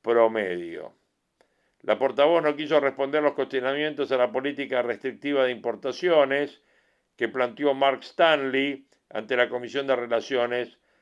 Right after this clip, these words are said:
Exteriores del Senado. "Tenemos una excelente relación con Estados Unidos y con el embajador Stanley", dijo Cerruti.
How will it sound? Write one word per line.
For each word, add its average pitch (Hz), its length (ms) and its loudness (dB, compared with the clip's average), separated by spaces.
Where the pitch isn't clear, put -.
Exteriores 131 840 0
del 113 200 -4
Senado. 101 420 0
"Tenemos 127 320 -6
una 120 120 -4
excelente 165 560 -2
relación 139 440 -2
con 127 120 -2
Estados 120 440 -2
Unidos 131 440 -2
y 147 180 -4
con 143 180 0
el 123 100 -4
embajador 123 480 2
Stanley", 117 420 -6
dijo 117 520 -8
Cerruti. 95 920 -8